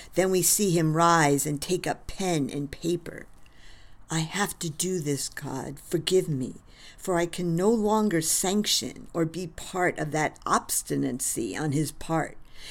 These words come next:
It will only lead to more unnecessary death." Reed looks heavenward.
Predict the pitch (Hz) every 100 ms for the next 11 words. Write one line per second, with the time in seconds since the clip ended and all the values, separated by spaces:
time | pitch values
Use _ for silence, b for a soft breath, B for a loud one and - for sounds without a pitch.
0 | B 175 175 180 - 208 220 208 190 190
1 | 175 151 - 160 156 170 160 156 160 190
2 | 175 - 170 160 151 143 156 151 - -
3 | - - b b b b b - 147 156
4 | 170 151 156 160 - - 160 160 156 143
5 | 139 156 156 -